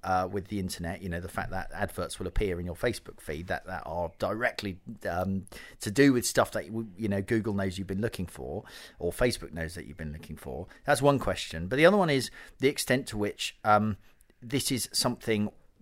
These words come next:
which is deceit in some way. You know, if, does Google claim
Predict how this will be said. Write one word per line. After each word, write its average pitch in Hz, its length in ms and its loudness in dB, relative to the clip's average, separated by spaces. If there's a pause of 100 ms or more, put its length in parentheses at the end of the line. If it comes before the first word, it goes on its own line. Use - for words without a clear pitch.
(380)
which - 460 -4
is 131 340 -2 (320)
deceit - 640 -2 (600)
in 107 180 -4
some 82 260 -2
way. 71 380 -8
You 113 140 -2
know, 95 140 -2
if, 135 220 -2
does 165 300 4
Google 117 600 4 (600)
claim 139 560 6